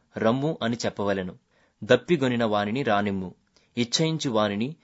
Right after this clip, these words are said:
జీవజలమును ఉచితముగా పుచ్చుకొననిమ్ము. ఈ గ్రంథమందున్న ప్రవచన వాక్యములను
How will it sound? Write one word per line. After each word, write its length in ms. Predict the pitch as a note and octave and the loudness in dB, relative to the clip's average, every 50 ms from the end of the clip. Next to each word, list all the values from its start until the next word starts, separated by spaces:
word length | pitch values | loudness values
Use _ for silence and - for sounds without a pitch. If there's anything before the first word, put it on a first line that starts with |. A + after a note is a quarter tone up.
| _ _ _ - G#2+ | _ _ _ -10 -6
జీవజలమును 760 | F#2+ A2+ C3+ D3+ D#3 D#3+ B2+ B2 A#2 A2+ A2+ A#2+ C3 C#3 A#2+ | 0 2 2 4 4 2 2 2 2 2 2 0 0 -2 -2
ఉచితముగా 580 | A#2 A2+ - C3+ - C#3 B2 A#2 G#2+ G#2 A#2+ | -4 -4 -4 -4 -2 0 0 0 0 0 -2
పుచ్చుకొననిమ్ము. 840 | C3 - - A#2+ - - - - A#2 G#2+ G#2 G2+ G2 F#2+ F#2 F2+ E2 - _ _ _ _ _ _ _ _ _ _ _ - | -2 -4 -6 -8 -6 -6 -4 -2 0 0 0 0 -2 -4 -4 -6 -10 -14 _ _ _ _ _ _ _ _ _ _ _ 0
ఈ 160 | A#2+ C3 C3+ A#2 | 0 2 2 4
గ్రంథమందున్న 640 | A#2+ A2 A#2+ C#3+ C3+ D#3 D#3 D#3 D3+ D3 D3 C#3+ D3 | 4 4 4 4 2 0 0 0 0 0 0 0 0
ప్రవచన 440 | C3+ - A2 G#2 A2 A#2 - B2+ C3 | 0 2 2 2 2 0 0 -2 0
వాక్యములను 680 | A2+ G#2+ A2 G#2+ - - A2+ G#2+ G#2 G#2 G#2 A#2+ D#3 | 2 2 0 0 -2 -4 -4 -2 -2 -2 -2 -4 -4